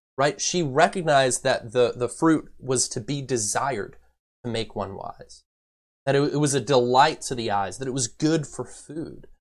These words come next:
right? That she had all of these desires, but just because you desire something doesn't mean that it's good for you.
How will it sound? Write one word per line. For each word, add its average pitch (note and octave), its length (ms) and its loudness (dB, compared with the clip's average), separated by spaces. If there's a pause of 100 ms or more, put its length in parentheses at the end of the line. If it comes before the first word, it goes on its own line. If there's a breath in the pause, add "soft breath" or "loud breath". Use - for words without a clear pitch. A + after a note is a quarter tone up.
(480)
right? D3 160 4
That D3 120 0
she - 200 0
had F#3+ 180 8
all F3 140 10
of D3 120 0
these C#3 220 -2
desires, C#3 640 2
but A2 160 -4
just E3+ 180 -2
because D#3 280 -4
you C3+ 80 -4
desire C3 460 -2
something A2+ 420 -6
doesn't C#3+ 300 -2
mean C#3 340 -4 (340 soft breath)
that C3 100 0
it's A#2+ 140 -4
good E3+ 260 0
for - 180 -8
you. D#2 300 -12